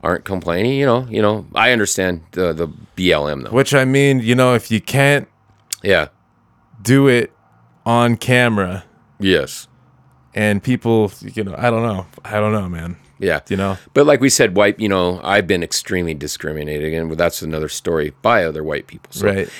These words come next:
Speaker 1: and it was kinda funny. I was, I had a black buddy and I was saying, "I hate fucking white people." And he's going, I go, "I like black people." Like you, I get along with black people. And he goes, "I hate black people.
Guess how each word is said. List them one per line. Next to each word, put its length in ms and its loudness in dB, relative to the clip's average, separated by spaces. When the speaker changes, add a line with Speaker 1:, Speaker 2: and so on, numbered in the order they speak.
Speaker 1:
and 80 0
it 20 4
was 160 2
kinda 200 2
funny. 260 2
I 60 2
was, 140 -4
I 40 -8
had 80 2
a 60 -2
black 320 0
buddy 320 4
and 200 -2
I 80 -2
was 120 2
saying, 260 0
"I 140 0
hate 260 -4
fucking 320 -6
white 240 -2
people." 400 -4
And 120 -2
he's 160 0
going, 360 0
I 80 -2
go, 140 2
"I 140 2
like 200 2
black 280 -2
people." 320 -10
Like 240 -2
you, 160 2
I 60 4
get 160 2
along 180 -2
with 80 -6
black 140 -2
people. 140 -2
And 80 -4
he 40 -2
goes, 160 -4
"I 160 2
hate 200 0
black 260 0
people. 280 -14